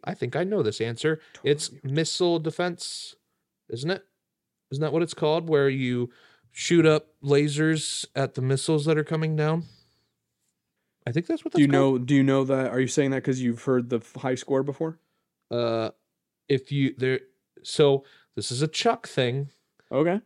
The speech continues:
Speaker 1: There was a mission in Mich-, m-, it was, it was either Missile Defender or Missile Defense or something like that. If you got to the high score,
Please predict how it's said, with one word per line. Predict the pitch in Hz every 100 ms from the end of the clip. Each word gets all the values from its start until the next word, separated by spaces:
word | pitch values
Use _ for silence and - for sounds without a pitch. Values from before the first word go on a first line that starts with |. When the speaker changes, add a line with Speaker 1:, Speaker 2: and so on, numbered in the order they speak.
| -
Speaker 1:
There | 107
was | 110 117
a |
mission | 135 156 147 131 123 147 -
in | 117 117 113 -
Mich-, | 120 113 - -
m-, | - 123 120 123
it | 123
was, | 127 107 - -
it |
was | 127 135
either | 143 143 139
Missile | 131 139 151 196 180
Defender | 165 175 175 180 170
or | 123
Missile | 135 - 160 147 139
Defense | 123 - 139 151 - - - - - _ -
or | 139
something | 139 147
like | 143 143
that. | 143 - _ _ _ _ _ _ _ _ _ _ _ _ -
If | 135 -
you | 131 120
got | 117 131 139 147 - _ _ _ -
to | - 143 139 135 131
the | 120 113
high | 135 135
score, | - - 160 135 117 120